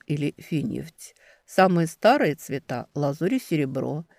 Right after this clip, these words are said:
Позже добавились червлень и золото. Ещё позже – чернь, зелень и пурпур. Металлов всего два,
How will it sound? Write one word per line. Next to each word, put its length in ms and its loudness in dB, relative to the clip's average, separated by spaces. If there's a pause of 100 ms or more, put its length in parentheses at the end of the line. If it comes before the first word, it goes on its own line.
(300)
Позже 500 4
добавились 840 2
червлень 640 2 (140)
и 100 6
золото. 720 0 (340)
Ещё 360 2
позже – 680 -4
чернь, 460 -2 (140)
зелень 600 0
и 180 0 (100)
пурпур. 600 -8 (460)
Металлов 480 4
всего 340 0
два, 400 -2